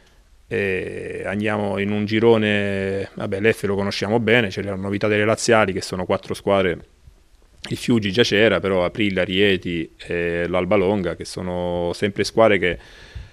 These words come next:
tecnicamente dotate, dai, cioè, anche loro hanno la loro squadra attrezzata, l'Alba Longa, eh, parte per fare un campionato di prim'ordine, il Fiuggi si è rinforzato, però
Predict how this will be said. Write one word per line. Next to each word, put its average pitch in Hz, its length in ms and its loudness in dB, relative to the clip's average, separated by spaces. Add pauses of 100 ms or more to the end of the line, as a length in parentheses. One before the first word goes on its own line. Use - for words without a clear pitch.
(120)
tecnicamente 127 600 6
dotate, 107 360 6
dai, 90 260 0 (200)
cioè, - 180 -8
anche 87 440 -4
loro 98 180 4
hanno 92 80 0
la 90 80 0
loro 90 160 0
squadra 95 260 0
attrezzata, 101 720 2
l'Alba 92 280 -2
Longa, 90 460 -2 (480)
eh, 87 560 -4 (440)
parte 104 320 2
per 92 100 0
fare 98 160 -2
un 101 60 -4
campionato 98 340 0
di 95 80 0
prim'ordine, 95 540 0
il 87 80 -8
Fiuggi 95 260 -4
si 92 80 -8
è 92 40 -4
rinforzato, 92 600 0
però 110 240 -2